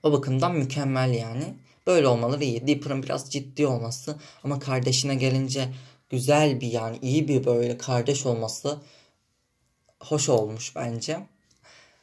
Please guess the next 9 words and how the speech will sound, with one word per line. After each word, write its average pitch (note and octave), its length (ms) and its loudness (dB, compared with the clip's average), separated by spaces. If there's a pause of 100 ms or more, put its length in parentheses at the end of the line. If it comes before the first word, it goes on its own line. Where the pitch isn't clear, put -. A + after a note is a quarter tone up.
(340)
Ben F#3 140 2
sadece F3+ 420 -2
dediğim D#3 280 0
gibi F3+ 240 -6
böyle D#3+ 440 0
olabilirse D3 960 2
dediğim C#3 300 -2
şeyleri C#3 400 0
anlatıyorum. A2 680 -6